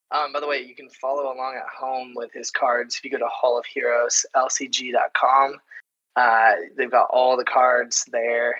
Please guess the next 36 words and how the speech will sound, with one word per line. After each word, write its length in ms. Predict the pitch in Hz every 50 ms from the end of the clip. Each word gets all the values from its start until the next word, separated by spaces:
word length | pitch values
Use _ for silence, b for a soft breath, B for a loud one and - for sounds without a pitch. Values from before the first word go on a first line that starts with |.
| -
You 80 | - 123
can 60 | 117
go 120 | 117 123 117
to 60 | 120
Sinister 420 | - - 127 127 123 - - 127
Motives 480 | 123 120 123 127 131 127 131 - - -
and 380 | - 139 131 127 - - - B B B B B _ _ _ _ _ _ _ _ _ -
see 300 | - 175 165 160 165 160
his 180 | 156 156 147
whole 180 | - 165 160 156
kit. 400 | - - 175 185 151 - - - - - - _ _ 143
Um, 300 | 147 143 131 120 113 107 _ _ _ _ _ - - _ _ _ _ _ - _ _ -
but 100 | 139 131
Miles 380 | 131 131 147 170 196 - - 196
Morales 760 | 170 147 135 143 175 151 110 82 76 - - - - - - _ _ _ _ _ _ _ _ _ _ _ _ _ -
is, 720 | 143 139 135 135 131 127 127 123 127 - - - - - - _ _ _ _ _ _ _ -
let's 180 | 139 151 -
see, 300 | - - 196 151 135 117
I'm 120 | 110 113 -
trying 160 | 175 190 185
to 520 | 196 - - 170 165 160 - 240 247 220
think, 240 | - 214 - - - - -
I, 120 | - - - 175
I 60 | 165 - -
pick 160 | - - -
my 100 | 196 170
words 240 | 170 165 160 139 -
carefully 400 | - 160 147 143 - 139 127 120
here. 240 | 123 117 117 113 B B B B B B B B
He 160 | - - 254
is 180 | 277 233 - -
one 140 | 190 233 247
of 100 | 233 190
the 80 | 156
most 320 | 135 131 151 185 190 - -
powerful 640 | - 127 113 110 113 - - 113 110 113 120 -